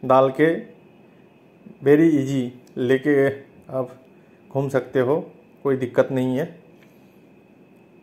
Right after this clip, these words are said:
छोटा सा एक pouch type का है। और दूसरा आता है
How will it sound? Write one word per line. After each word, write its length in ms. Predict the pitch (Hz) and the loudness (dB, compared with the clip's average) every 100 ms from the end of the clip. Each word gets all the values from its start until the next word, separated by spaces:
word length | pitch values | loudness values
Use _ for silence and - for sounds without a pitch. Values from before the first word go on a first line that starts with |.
| _ _ _ _ - | _ _ _ _ -2
छोटा 240 | 123 135 | 0 0
सा 500 | 123 135 131 - - - _ _ _ _ 151 | 0 0 -2 -4 -18 -20 _ _ _ _ -10
एक 200 | 131 - - _ _ _ _ _ _ _ - | -10 -10 -18 _ _ _ _ _ _ _ 0
pouch 380 | 131 151 - - | 2 2 -2 2
type 220 | 135 131 | 2 2
का 100 | 139 | -2
है। 280 | 120 175 - - _ _ _ _ _ _ _ _ _ _ _ _ _ _ _ _ - | -2 -4 -8 -20 _ _ _ _ _ _ _ _ _ _ _ _ _ _ _ _ -8
और 300 | 120 120 120 | -2 0 0
दूसरा 460 | 113 117 - 139 139 | -4 -8 -4 2 4
आता 400 | 139 131 147 131 | 4 2 0 2
है 380 | 135 143 139 | 2 0 -4